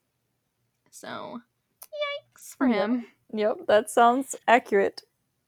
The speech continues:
Speaker 1: She's really calling him out on it. And during these months, um, she finally gave birth to that le-, illegitimate child with Gregory Orlov, and it was officially illegitimate. Um,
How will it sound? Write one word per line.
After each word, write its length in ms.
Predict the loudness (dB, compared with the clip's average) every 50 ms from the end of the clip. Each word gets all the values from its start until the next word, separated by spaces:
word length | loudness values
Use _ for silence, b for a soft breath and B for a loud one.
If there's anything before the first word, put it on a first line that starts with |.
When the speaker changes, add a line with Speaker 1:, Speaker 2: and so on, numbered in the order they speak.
| _ _ -16
Speaker 1:
She's 300 | -10 -4 -2 -2 0 0
really 260 | 0 0 0 -2 -4
calling 320 | 0 0 0 2 2 -2
him 100 | -4 0
out 180 | 2 2 2 2
on 180 | 2 -2 -4 -6
it. 180 | -8 -10 -12 _ b b b b b b b b b b -6
And 380 | -4 -4 -2 -4 -4 -6 -6 -4
during 260 | -2 -2 0 0 0 0
these 220 | 0 -2 -4 -6 -4
months, 520 | -4 -4 -4 -4 -6 -8 -12 -16 -16 -14 -8 -6
um, 400 | -4 -4 -2 -4 -6 -8 -10 -10 -12 _ B B B B B B _
she 580 | -18 -16 -12 -8 -8 -6 -6 -6 -6 -8 -10 _
finally 380 | -4 -2 -2 0 0 -2 -4 -4
gave 260 | -4 -4 -6 -4 -4
birth 280 | -2 -2 -2 -2 -6 -10
to 100 | -10 -4
that 280 | 0 0 0 0 -2 -12 _ _ _ _ _ _
le-, 140 | -2 -2 -2 -2 -4
illegitimate 540 | -4 -4 -4 -2 -2 -2 -2 -2 -4 -8 -6
child 500 | -6 -6 -4 -4 -6 -8 -8 -10 -8 -6
with 320 | -6 -6 -6 -8 _ _
Gregory 380 | -6 -4 -4 -4 -4 -6 -6 -4
Orlov, 600 | -4 -4 -4 -4 -2 -2 -2 -2 -2 -4 -8 -10 -6
and 140 | -4 -4 -4
it 80 | -4
was 160 | -6 -10 -10 -12
officially 800 | -16 -18 -18 -20 -20 -12 -6 -6 -4 -4 -4 -4 -4 -4 -4 -6 -8
illegitimate. 720 | -10 -10 -10 -10 -10 -10 -12 -12 -12 -12 -14 -14 -16 -18 _ _ _ _ _ _ _ _ _ _ -6
Um, 440 | -4 -2 -2 -4 -6 -8 -10 -16